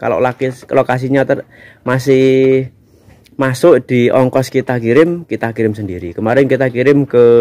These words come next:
wilayah Pacitan dan wilayah Demak itu karena sesuai dengan paket dan ongkirnya masih sesuai, kita kirim gratis ongkir.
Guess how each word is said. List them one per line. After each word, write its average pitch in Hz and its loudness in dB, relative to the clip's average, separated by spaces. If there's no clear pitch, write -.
wilayah 117 0
Pacitan 151 -2
dan 110 0
wilayah 110 2
Demak 113 0
itu 147 -4
karena 143 2
sesuai 170 2
dengan 120 -4
paket 131 -2
dan 107 0
ongkirnya 127 0
masih 127 -2
sesuai, 135 0
kita 117 -4
kirim 131 -2
gratis 107 -2
ongkir. 95 -8